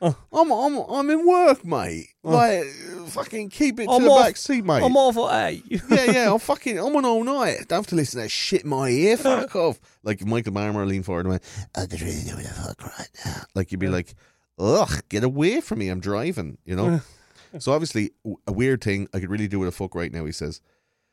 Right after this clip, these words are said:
Speaker 2: They were dropped off at Michael Barrymore's house just before three, and they were joined later by others. Now, the others were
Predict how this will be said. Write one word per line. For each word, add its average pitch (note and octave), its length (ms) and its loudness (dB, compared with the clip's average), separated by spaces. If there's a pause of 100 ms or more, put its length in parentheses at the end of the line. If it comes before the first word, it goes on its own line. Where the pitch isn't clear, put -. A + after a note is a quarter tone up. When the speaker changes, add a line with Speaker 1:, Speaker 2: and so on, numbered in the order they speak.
(120)
Speaker 2:
They G#2+ 80 -8
were A2 80 0
dropped A#2+ 260 -2
off A2 220 -4
at - 80 -10
Michael F2+ 240 -6
Barrymore's E2 360 -6
house D#2 140 -4
just - 240 -4
before F2 300 -6
three, G2 420 -6 (580)
and F#2 120 -4
they - 40 -4
were F#2+ 100 2
joined F2+ 280 -4
later E2 180 -4
by D#2+ 180 -4
others. C2+ 300 -8
Now, E2 80 -4
the F2+ 120 -4
others A2+ 480 -4 (960)
were E2+ 380 -6